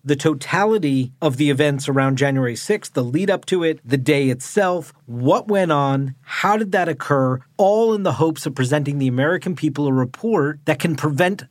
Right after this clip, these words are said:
an attack on American democracy like that from ever happening again. And yet, though that sounds like something every American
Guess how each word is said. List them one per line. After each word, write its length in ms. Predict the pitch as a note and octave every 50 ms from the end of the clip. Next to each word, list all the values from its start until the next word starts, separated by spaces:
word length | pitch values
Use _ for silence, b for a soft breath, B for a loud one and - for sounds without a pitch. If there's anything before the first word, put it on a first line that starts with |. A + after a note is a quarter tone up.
| - C#3+
an 80 | C#3
attack 480 | C#3+ C3+ - - D#3+ F#3 F#3+ F#3 - - -
on 100 | D3+ D3
American 420 | D3 C#3+ D3 D3 D3+ D3 D3 C#3+ C#3
democracy 720 | C#3 C3+ C3+ C3 B2+ C3 C#3 - - C#3+ C3+ B2+ B2+ - _ _ _ -
like 340 | A2+ B2 C3+ D#3+ E3+ D3 D#3
that 340 | E3 F3 D#3 C3 A#2+ C3 C3 b b b b
from 300 | - - D#3 D#3 D#3+ D#3
ever 300 | - C3+ C3 C3+ C3 B2+
happening 400 | B2 B2 A2 G#2+ - B2+ B2+ B2
again. 420 | C3 B2+ B2 D#3 D#3 C3+ - - - _ _ -
And 220 | F3+ F#3 F#3 F#3
yet, 340 | F#3+ B3+ C#4+ A3+ B2 B2+ - - _ _ -
though 260 | C3 D3+ F#3 F#3+ F#3
that 340 | D#3+ F3+ G3+ B3 C4+ - -
sounds 500 | - B3+ C4 A#3+ F3+ C#3+ C#3+ D3 C3+ E3+
like 220 | E3+ D#3+ D3+ -
something 500 | - F#3+ F3+ D#3 C3+ F#3 F3 E3+ E3+ - _ -
every 540 | F3+ F#3+ G#3+ A3 A3+ A#3+ B3+ B3+ B3+ B3+
American 760 | A3+ A3 F#3 F#3 G3 G3+ G#3+ G#3+ F#3 C3+ - C#3 G2+ E2+ -